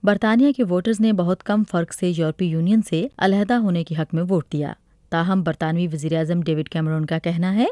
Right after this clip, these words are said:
کہ یورپی یونین چھوڑنے کا عمل شروع کرنے سے قبل پارلیمنٹ اس فیصلے کی تصدیق کرے۔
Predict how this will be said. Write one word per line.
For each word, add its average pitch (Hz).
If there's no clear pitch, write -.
کہ -
یورپی 247
یونین 247
چھوڑنے 202
کا 208
عمل 180
شروع 175
کرنے 165
سے 165
قبل 185
پارلیمنٹ 220
اس -
فیصلے 180
کی 156
تصدیق 165
کرے۔ 143